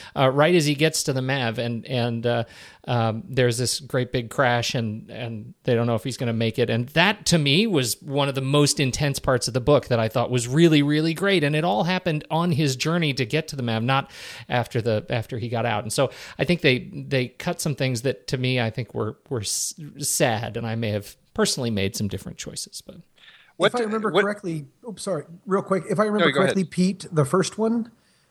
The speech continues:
Speaker 3: if I remember correctly, 'cause by then in the book, we were bouncing back and forth between nasa and him.
Speaker 1: Yes.
Speaker 3: And nasa knows much earlier than he does that that second storm is coming.
Speaker 1: Exactly.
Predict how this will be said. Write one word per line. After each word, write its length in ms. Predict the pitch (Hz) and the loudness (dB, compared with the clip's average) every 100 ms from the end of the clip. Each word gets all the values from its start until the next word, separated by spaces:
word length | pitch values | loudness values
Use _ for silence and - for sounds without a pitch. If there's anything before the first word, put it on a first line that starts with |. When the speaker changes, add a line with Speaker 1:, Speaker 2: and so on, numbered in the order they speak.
| _ _ | _ _
Speaker 3:
if 140 | 170 | 6
I 60 | 190 | 8
remember 240 | 180 175 160 | 8 6 4
correctly, 260 | 175 175 | 4 4
'cause 220 | 147 147 | 4 2
by 180 | 131 151 | 6 6
then 220 | 147 190 | 8 6
in 80 | 175 | 6
the 40 | 151 | 6
book, 240 | 156 147 | 6 6
we 140 | 156 | 6
were 100 | 170 | 8
bouncing 480 | 143 151 151 135 143 | 8 8 6 6 6
back 280 | 131 151 135 | 6 6 6
and 120 | 139 | 2
forth 320 | - 175 135 - | 4 4 4 2
between 360 | 135 143 123 | 4 6 8
nasa 400 | 135 143 131 123 | 8 8 6 4
and 200 | 123 117 | 4 2
him. 420 | 104 147 160 196 | 8 10 10 8
Speaker 1:
Yes. 500 | 208 139 143 - - - - - - | 8 6 6 -2 -6 -10 -20 2 8
Speaker 3:
And 260 | 170 147 | 10 12
nasa 460 | 156 190 202 160 147 | 10 8 6 8 8
knows 480 | 147 143 143 135 123 | 10 10 10 8 8
much 260 | 143 139 - | 8 8 4
earlier 400 | 196 202 160 143 | 6 8 8 8
than 160 | 131 | 6
he 220 | 120 139 165 | 4 6 8
does 380 | 165 170 170 131 | 8 8 6 8
that 200 | 139 131 | 8 8
that 220 | 131 131 | 6 6
second 320 | - 135 123 | 4 6 6
storm 440 | - - 160 143 110 | 6 8 8 8 6
is 100 | 95 | 0
coming. 300 | - 80 - | -6 -8 -4
Speaker 1:
Exactly. 680 | 147 131 135 131 - 110 - | -4 0 2 2 0 -4 -4